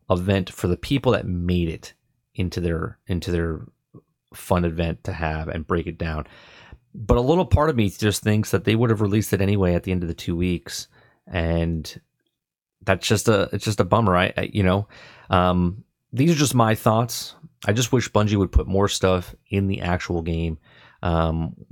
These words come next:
we're, we're going back to having lore or figuring out stuff outside the game instead of inside the game like it was in D one. Like, the Grimoire cards weren't in Destiny.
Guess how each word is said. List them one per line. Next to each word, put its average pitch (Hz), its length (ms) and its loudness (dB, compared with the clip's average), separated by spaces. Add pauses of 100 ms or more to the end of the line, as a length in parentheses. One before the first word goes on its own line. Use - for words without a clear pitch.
(120)
we're, 107 180 -4
we're 113 120 0
going 110 260 2
back 98 280 0
to 85 440 -2 (460)
having 98 360 0
lore 90 680 2
or 87 420 0
figuring 98 320 2
out 87 200 2
stuff - 520 -2 (720)
outside 92 500 2
the 87 60 -4
game 82 480 0 (220)
instead 87 240 -2
of 82 60 -4
inside 85 340 -2
the 87 40 -6
game 82 280 -2
like 80 100 -4
it 90 80 -4
was 82 180 0
in 82 60 -2
D 82 160 -2
one. 85 460 2 (440)
Like, 85 140 -2
the 85 80 -6
Grimoire 90 400 2
cards 85 320 2
weren't 87 320 2
in 90 300 0
Destiny. 85 640 -2